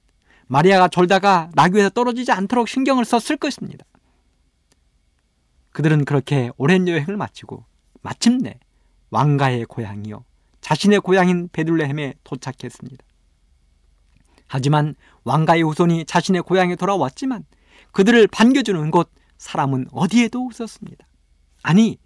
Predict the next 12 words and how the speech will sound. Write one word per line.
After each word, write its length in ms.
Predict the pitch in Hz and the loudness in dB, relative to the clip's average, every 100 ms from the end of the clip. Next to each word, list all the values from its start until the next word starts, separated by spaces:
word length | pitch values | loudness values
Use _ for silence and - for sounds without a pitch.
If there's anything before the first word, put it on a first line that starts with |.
| _ _ _ - - | _ _ _ -20 -6
알아봐주는 720 | 117 175 220 247 220 226 214 | 0 2 4 4 4 2 2
사람은 440 | 190 196 190 185 180 | 0 2 4 2 2
없어도 460 | 139 - 202 180 | -2 0 0 0
좋으니 520 | 135 143 151 160 110 - _ _ | -2 -4 -2 -4 -8 -14 _ _
피곤하고 720 | - 262 247 135 123 156 127 - _ | -2 0 0 -2 -4 -2 -2 -6 _
지친 340 | - 208 247 | -2 0 2
몸을 360 | 233 214 214 175 - _ | 4 6 6 4 -4 _
누일 200 | 165 233 | 4 4
곳이라도 500 | 254 220 196 196 190 185 | 4 0 -2 -2 -2 -2
있었으면 640 | 156 185 175 165 143 131 | -4 -4 -4 -4 -4 -6
좋겠지만 600 | - 123 101 - 107 - _ _ _ _ _ _ _ _ _ _ _ _ _ _ | -10 -14 -16 -18 -20 -20 _ _ _ _ _ _ _ _ _ _ _ _ _ _
없었습니다. 720 | - - 82 - 80 80 - | -20 -16 -16 -16 -20 -20 -20